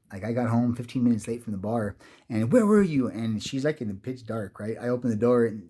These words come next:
I think my daughter, cause it's, like, two o'clock in the morning, it's two thirty. I used to bartend on the weekend and fork for, uh, for Vista Roma, um, dur-, throughout the week. So I was gone always, working like crazy just to support both, uh, like, her daughter, my daughter, and hers, and she's one of those high class,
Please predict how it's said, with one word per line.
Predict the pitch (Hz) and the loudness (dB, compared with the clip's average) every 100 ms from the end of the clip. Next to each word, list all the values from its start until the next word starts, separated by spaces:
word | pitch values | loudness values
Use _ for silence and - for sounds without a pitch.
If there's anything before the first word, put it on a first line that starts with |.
| - | -18
I | 101 | -20
think | - 120 - | -10 -10 -8
my | 110 | -8
daughter, | 104 117 | -4 -4
cause | 107 - | -4 -8
it's, | 165 | -10
like, | 220 | -8
two | - | -8
o'clock | 208 190 | -6 -6
in | 180 | -4
the | |
morning, | 180 156 | -2 0
it's | 113 | -2
two | - | -6
thirty. | 151 147 | -6 -2
I | 110 | -2
used | 107 104 | -4 -4
to | |
bartend | 127 127 101 | -4 -4 -6
on | 95 | -6
the | 104 | -4
weekend | 117 110 104 | -4 -4 -4
and | 98 | -4
fork | - 123 120 | -4 -6 -6
for, | 104 80 | -10 -8
uh, | 98 90 | -10 -12
for | 110 | -6
Vista | 110 113 | -6 -2
Roma, | 110 113 101 95 - 92 | -2 0 -2 -4 -8 -8
um, | 101 95 92 92 | -6 -6 -6 -6
dur-, | 101 92 - | -8 -10 -10
throughout | 113 101 | -6 -6
the | 98 | -4
week. | 185 - - - - | -8 -8 -18 -20 -18
So | - | -4
I | 117 | 0
was | 127 | 0
gone | 113 - 127 127 107 | -2 -2 0 2 0
always, | 123 123 101 98 | -2 -2 0 -2
working | 117 123 131 | -4 -2 -2
like | 110 | -4
crazy | - 113 117 107 | -4 0 2 2
just | 101 107 | -2 -6
to | 104 | -10
support | - 104 113 113 101 98 | -12 -8 -4 -4 -4 -4
both, | 113 120 113 | -2 -2 -4
uh, | 101 | -8
like, | 101 101 | -6 -4
her | 98 123 | -2 0
daughter, | 113 110 | 0 0
my | 110 | 0
daughter, | 110 107 | 0 0
and | 95 | -2
hers, | 98 120 98 | -2 -2 -2
and | 95 | -4
she's | 117 107 | -6 -4
one | 107 | -2
of | 107 | -2
those | 95 | -4
high | - 98 104 - - | -10 -12 -12 -14 -10
class, | - - 98 | 0 0 0